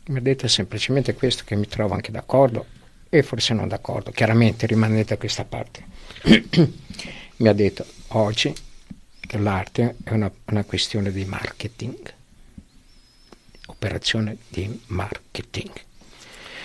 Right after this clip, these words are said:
Quindi devi avere la capacità, prima di essere un artista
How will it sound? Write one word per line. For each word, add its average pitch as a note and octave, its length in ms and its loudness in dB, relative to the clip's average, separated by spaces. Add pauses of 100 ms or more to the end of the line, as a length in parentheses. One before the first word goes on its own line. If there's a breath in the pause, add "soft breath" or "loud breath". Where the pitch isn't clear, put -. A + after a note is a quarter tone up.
(260 loud breath)
Quindi B2+ 680 8 (640)
devi A#2 760 10
avere G#2+ 400 6
la F#2+ 120 4
capacità, - 760 0 (200)
prima A2 400 8
di E2 160 0
essere E2 680 -2 (800)
un G2+ 160 -2
artista F#2 680 -4